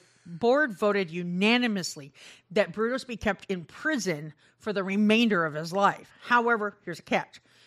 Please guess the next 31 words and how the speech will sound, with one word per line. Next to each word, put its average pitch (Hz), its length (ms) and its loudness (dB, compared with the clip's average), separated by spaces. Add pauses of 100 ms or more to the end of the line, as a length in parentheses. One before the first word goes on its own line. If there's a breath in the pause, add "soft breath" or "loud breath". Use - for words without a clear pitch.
(100)
However, 226 400 2 (300)
every 233 360 4
two 220 280 -6
years, 220 540 -2
he 370 160 2
still 359 220 -4
filed 202 300 2
his 185 140 -4
peti-, 196 360 -6 (120)
petitions 190 440 -8
for 143 160 -12
parole. 185 460 -2 (500 soft breath)
Every 180 260 0
two 170 160 -6
years, 254 420 0
Brutus 180 640 -2
was 185 160 -4
hopeful, 233 560 0 (460 soft breath)
as 208 220 6
he 226 100 -6
was 202 260 -2
the 190 100 -6
first - 340 -4
time, 220 400 -2
the 269 100 2
board 165 340 -4
would 220 160 -8
finally 175 280 -4
grant 165 280 -10
his 165 180 -10
release. 240 480 -6